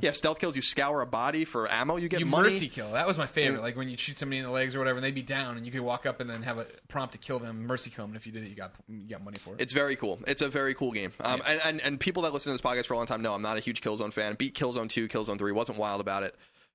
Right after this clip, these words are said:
Speaker 1: Always thought Resistance was better. Um, but there's something special about the way Killzone plays, and while I don't care much about that environment, what, about those characters,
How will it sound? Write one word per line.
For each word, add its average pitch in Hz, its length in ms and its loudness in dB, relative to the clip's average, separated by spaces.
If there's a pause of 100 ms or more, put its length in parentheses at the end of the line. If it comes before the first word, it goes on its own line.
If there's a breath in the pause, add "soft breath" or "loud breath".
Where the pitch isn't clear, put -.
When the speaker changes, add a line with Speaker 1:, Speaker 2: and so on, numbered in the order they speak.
Speaker 1:
Always 131 240 2
thought 113 120 0
Resistance 107 380 -4
was 98 100 -4
better. 98 380 -2 (340 soft breath)
Um, 95 520 0 (120)
but 127 140 0
there's 131 160 2
something 175 220 0
special 151 240 0
about 120 140 0
the 117 60 -2
way 113 140 2
Killzone 110 440 -2
plays, 107 360 0
and 95 80 0
while 101 100 2
I 131 80 2
don't 208 140 -2
care 156 260 0
much 143 160 -2
about 123 200 0
that 104 100 0
environment, 98 560 0
what, 98 180 0
about 92 240 -4
those - 120 -8
characters, 101 560 0